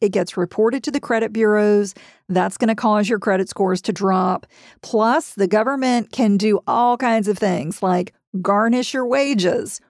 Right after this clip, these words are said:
withhold tax refunds, deny you access to other government-backed loans like mortgages. They can charge fees. They can impose additional hardships as well.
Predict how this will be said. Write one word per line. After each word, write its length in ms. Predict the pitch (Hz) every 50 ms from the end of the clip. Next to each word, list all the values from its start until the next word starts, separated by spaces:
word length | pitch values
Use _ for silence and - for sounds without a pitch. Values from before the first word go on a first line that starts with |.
| _ _ -
withhold 640 | 180 180 180 196 220 233 - 240 240 233 233 226 226
tax 420 | 226 254 240 247 254 - - -
refunds, 920 | 220 202 185 180 - - 180 180 - - 110 104 - - 220 - - - - _ _ _ _ _ - -
deny 380 | 180 226 214 214 214 226 233 240
you 220 | 240 233 247 -
access 580 | - 208 220 233 233 - - 233 220 220 220 -
to 240 | - - 240 240 - -
other 400 | 226 226 262 294 330 302 285 247
government-backed 840 | 190 226 208 196 190 208 196 196 202 190 180 202 196 196 190 -
loans 340 | 196 185 185 180 180 175 -
like 180 | 226 208 196 -
mortgages. 760 | 220 240 269 269 240 240 180 - 170 - - - - - - _ - - - - _ -
They 120 | 175 175
can 140 | 196 208 190
charge 320 | 220 220 220 220 202 -
fees. 640 | - - 302 294 294 269 247 214 175 170 165 165 151
They 140 | 175 247 -
can 120 | - 262
impose 420 | 240 240 233 262 254 240 240 226 - - -
additional 680 | - 220 208 190 180 175 254 294 - - 226 208 196
hardships 600 | 185 - 214 185 185 180 - - 190 180 - -
as 180 | - 196 175 180
well. 440 | 190 190 190 190 - - - 202